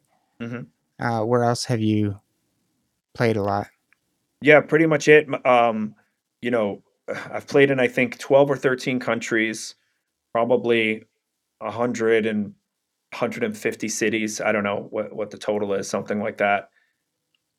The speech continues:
Speaker 1: The, when people ask me the coolest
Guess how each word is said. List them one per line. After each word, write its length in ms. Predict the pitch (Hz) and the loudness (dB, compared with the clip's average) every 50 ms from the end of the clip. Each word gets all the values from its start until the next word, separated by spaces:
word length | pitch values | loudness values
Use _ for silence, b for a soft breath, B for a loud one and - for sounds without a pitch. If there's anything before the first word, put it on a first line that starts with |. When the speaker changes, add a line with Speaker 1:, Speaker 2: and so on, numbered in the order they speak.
| _ _ _ _ _ _ _ _ _ _ _ _ _ _ _ - | _ _ _ _ _ _ _ _ _ _ _ _ _ _ _ 4
Speaker 1:
The, 440 | 147 151 147 147 147 147 143 139 135 B B B B B B B _ _ _ _ - | 6 6 6 6 6 6 4 4 2 B B B B B B B _ _ _ _ 2
when 180 | 139 143 143 | 2 2 4
people 300 | 139 - 202 - - 156 | 4 2 2 4 4 4
ask 320 | 131 139 135 135 131 - 139 | 4 4 2 2 0 -2 -4
me 80 | 131 | -4
the 140 | 123 117 110 | -2 -2 -4
coolest 580 | - - - 131 127 123 120 113 113 - - | -6 -4 0 0 2 4 4 2 0 -2 -12